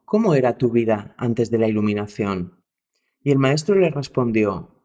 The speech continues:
"Cortar leña y sacar agua del pozo". Y el discípulo le pregunta: "Y maestro, dime, ¿cómo es tu vida después de la iluminación?". Y el maestro le respondió:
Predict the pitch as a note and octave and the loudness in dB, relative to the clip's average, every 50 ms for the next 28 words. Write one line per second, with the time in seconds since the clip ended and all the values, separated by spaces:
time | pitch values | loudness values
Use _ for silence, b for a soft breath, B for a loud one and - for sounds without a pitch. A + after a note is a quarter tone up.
0 | _ _ _ _ _ _ _ _ _ _ _ _ _ _ _ _ _ _ _ _ | _ _ _ _ _ _ _ _ _ _ _ _ _ _ _ _ _ _ _ _
1 | _ _ - B2+ A#2 A#2 - C#3 C3+ C3+ C#3+ C3+ C#3 D3 D#3 E3+ F3+ F3+ F#3 F3 | _ _ 0 0 0 4 2 2 2 2 2 2 2 2 2 2 0 -2 -2 -8
2 | - - _ _ _ _ _ - C3 - - A2+ A2 - B2 A#2 A2 A2+ A2 G#2+ | -14 -16 _ _ _ _ _ -8 -8 -4 -4 -6 -4 -2 -2 0 0 0 0 0
3 | G#2 G#2 G#2 G2+ G2+ G2+ - - G#2+ G2+ - - - F#2 F2+ - _ _ _ _ | 0 0 0 0 -2 -4 -4 -4 -6 -6 -6 -8 -12 -12 -12 -14 _ _ _ _
4 | _ _ _ _ _ _ _ _ _ _ _ _ _ _ _ _ _ _ _ _ | _ _ _ _ _ _ _ _ _ _ _ _ _ _ _ _ _ _ _ _
5 | _ _ _ - B2+ B2 B2 B2+ - - E3+ F3+ - G3 G3 G3 F#3 E3 D#3 C#3+ | _ _ _ 0 0 0 0 -2 0 0 -2 0 0 0 2 2 2 2 2 0
6 | C3+ A#2+ B2+ B2 B2 A#2+ - A#2 A2 G#2+ - - - _ _ _ _ _ C3+ C3 | -2 0 0 -2 -2 -2 -2 -4 -4 -4 -6 -10 -16 _ _ _ _ _ -2 0
7 | C3 C3+ D#3 D#3+ - - - C3+ B2 C3+ D#3 D#3 C#3 A2 - - - _ _ _ | 2 2 0 -2 -4 -4 -4 -2 0 0 2 0 0 -2 -4 -10 -18 _ _ _
8 | _ _ _ _ _ _ _ - E3+ F3 G3 G3 F3+ F3 F3+ F3 - - D3+ C3+ | _ _ _ _ _ _ _ 0 2 2 4 2 2 2 0 -2 -4 -4 -4 -2
9 | A#2+ A#2+ A2+ G#2 G2+ F#2 F2+ F2 - _ _ - G2+ - A#2+ A2+ - - - A#2+ | 0 0 0 0 -2 -6 -6 -12 -16 _ _ -14 -2 -2 -2 -2 -2 -2 -2 -2
10 | A#2 G#2+ A2+ G#2+ G#2+ G#2 G#2 G2+ G#2 G#2 G#2 G2+ G2+ G2+ - - G2+ F#2+ F2+ F2 | 0 0 0 0 0 0 0 0 0 -2 -2 -2 -4 -6 -6 -6 -6 -6 -4 -6
11 | F2 F2 - - _ _ _ _ _ _ _ _ _ _ _ _ _ _ _ _ | -8 -10 -14 -18 _ _ _ _ _ _ _ _ _ _ _ _ _ _ _ _
12 | - D3+ C#3+ C#3 C3+ B2+ C3 C#3 D#3 D#3 - F3+ F3+ E3+ D#3 C#3+ - A#2 - - | 0 0 2 2 2 0 0 0 0 0 0 0 0 0 0 -2 -4 -8 -10 -6
13 | - A2+ A2 G#2+ G#2+ G#2 G2 F2+ E2+ - - | -4 -2 -2 0 0 0 -2 -4 -6 -12 -18